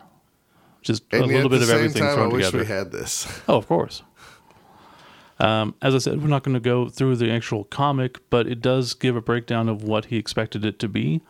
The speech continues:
Speaker 1: Initially, each episode will feature that week's game. Jim and Bob look at one particular aspect of the game in more detail. And, from episode two, the more serious subplots, the politics of running a Blood Bowl team, money,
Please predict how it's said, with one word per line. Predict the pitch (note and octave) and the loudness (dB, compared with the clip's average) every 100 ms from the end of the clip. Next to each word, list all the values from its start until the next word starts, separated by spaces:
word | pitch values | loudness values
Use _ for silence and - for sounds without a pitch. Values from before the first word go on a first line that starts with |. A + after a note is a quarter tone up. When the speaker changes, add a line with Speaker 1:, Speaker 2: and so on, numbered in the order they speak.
| - _ _ _ _ _ - | -20 _ _ _ _ _ 0
Speaker 1:
Initially, | A2 A#2+ C3 A#2+ | 2 2 0 0
each | A2+ A2+ | -2 -2
episode | A#2 - A#2 A#2+ A2 | -2 -2 -2 0 -2
will | G#2 | -4
feature | A#2+ A#2 B2 A#2 | -4 -2 -2 0
that | A2 G#2+ | 0 -2
week's | - A2 - | -2 -4 -4
game. | - A#2 C#3 F#3+ G3+ - | -2 0 2 0 0 -2
Jim | A#2+ A#2 | 0 0
and | A2 | 0
Bob | G#2 G#2+ A2 A2+ | 0 0 0 -2
look | A2+ A2+ | -2 -2
at | G#2+ | -2
one | A2 A2+ | -2 -2
particular | - A#2 G#2+ A2 | -2 -4 -2 -2
aspect | C3 C#3+ B2+ A2+ | -2 -2 -4 -4
of | A#2 | -4
the | |
game | A2+ G#2+ G#2 | -2 0 0
in | G2 | 0
more | G#2+ C#3+ | 0 0
detail. | C3 A#2+ G2+ F2+ G#2 _ _ _ _ _ - | -2 -2 -2 -2 -4 _ _ _ _ _ 0
And, | E3+ B2+ B2 A#2 | 2 2 0 -2
from | - A#2 A#2 | -4 -2 -2
episode | A2 A2+ G#2 | -2 -4 -4
two, | - A2+ F#2 A2 - - - _ | -2 -2 -2 -4 -10 -20 -20 _
the | B2+ | 2
more | A#2+ A#2 | 2 2
serious | G#2+ - D3 C3+ B2+ - | 0 0 0 0 0 0
subplots, | C#3+ B2+ - G2 - - - _ - | -2 -2 -4 -4 -4 -10 -10 _ -4
the | |
politics | - B2 A#2+ A#2+ B2 - | 2 2 2 0 -2 -2
of | A2+ | 0
running | A#2 A#2 A2 | 2 2 2
a | |
Blood | A#2 A#2 | 0 0
Bowl | A#2 | -2
team, | A2+ A#2+ A2+ A2+ A2+ - | -2 0 0 0 -2 -2
money, | A#2+ A#2 A#2 | 0 2 0